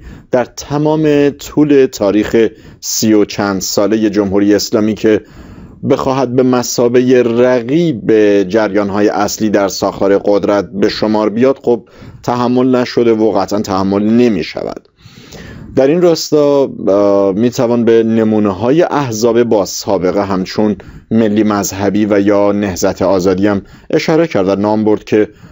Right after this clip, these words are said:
پس از استقرار طبقهٔ روحانیون در همهٔ ارکان قدرت، این دو حزب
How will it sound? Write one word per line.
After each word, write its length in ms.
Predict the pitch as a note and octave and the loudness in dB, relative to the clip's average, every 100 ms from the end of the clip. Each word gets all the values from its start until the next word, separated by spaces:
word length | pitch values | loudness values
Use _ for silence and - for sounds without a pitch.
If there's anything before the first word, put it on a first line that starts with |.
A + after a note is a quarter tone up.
| - | -20
پس 320 | - A2+ G#2 G#2+ | -6 -4 -2 -2
از 200 | G#2 - | -4 -2
استقرار 800 | G#2+ - - G2 G#2 G#2 G2+ G2 | -2 -2 -2 0 0 2 2 0
طبقهٔ 800 | F#2 A2 G2 F#2+ G2+ G2 G2 F#2 | -2 -2 -2 0 0 2 2 2
روحانیون 720 | G2+ G#2 F#2 G2+ G2+ G#2 G#2+ | 2 2 0 0 0 0 2
در 240 | G#2 G2 - - - | 2 0 -4 -14 -20
همهٔ 540 | - E3 F3+ G3 D#3 B2+ | -10 -2 0 2 2 0
ارکان 580 | G2 F#2 F2 G#2 F#2+ F2 | 0 -2 -4 -4 -2 0
قدرت، 640 | F#2+ F#2 F#2+ B2 A2+ G#2+ - - - - - | 0 0 2 0 0 -4 -10 -20 -20 -12 -2
این 320 | F#3 G#3 G#3 | 2 2 2
دو 160 | E3+ | 2
حزب 400 | G#2 F#2+ D#2+ - | 0 -2 -4 -4